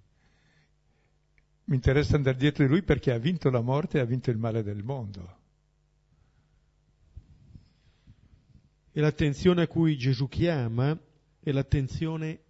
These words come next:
Speaker 2: alla sua persona. "Se qualcuno vuol venire dietro di me", come dirà anche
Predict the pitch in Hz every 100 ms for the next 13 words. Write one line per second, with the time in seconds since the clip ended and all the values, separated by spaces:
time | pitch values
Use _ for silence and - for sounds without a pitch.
0 | - 139 131 123 151 135 139 120 - 117
1 | 104 104 104 107 - _ _ 156 147 _
2 | _ _ _ _ _ - - 139 147 127
3 | - 165 156 143 131 127 135 143 143 _
4 | _ 127 110 127 139 139 127 - 120 113
5 | 101 _ _ _ - 123 113 110 117 117
6 | - 113 110